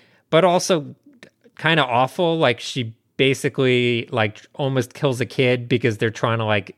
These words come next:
steal something from the druid grove. And she's clearly, like, not right. And all the other druids are like, "Yeah, she kinda sucks, but, uh, we don't really have a lot of other options." There is some mention about another druid, Haslin, who's, uh,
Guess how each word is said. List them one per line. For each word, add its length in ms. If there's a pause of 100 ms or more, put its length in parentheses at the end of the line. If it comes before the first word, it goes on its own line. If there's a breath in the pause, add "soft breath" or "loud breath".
steal 400
something 380
from 180
the 80
druid 360
grove. 540 (520 soft breath)
And 640 (420)
she's 300
clearly, 360
like, 260
not 380 (560)
right. 520 (100)
And 120
all 120
the 120
other 180
druids 300
are 40
like, 180
"Yeah, 220
she 160
kinda 260
sucks, 560 (360 soft breath)
but, 460
uh, 360
we 80
don't 160
really 160
have 120
a 40
lot 140
of 80
other 260
options." 640 (300 soft breath)
There 120
is 140
some 180
mention 320
about 200
another 280
druid, 380
Haslin, 800
who's, 560
uh, 220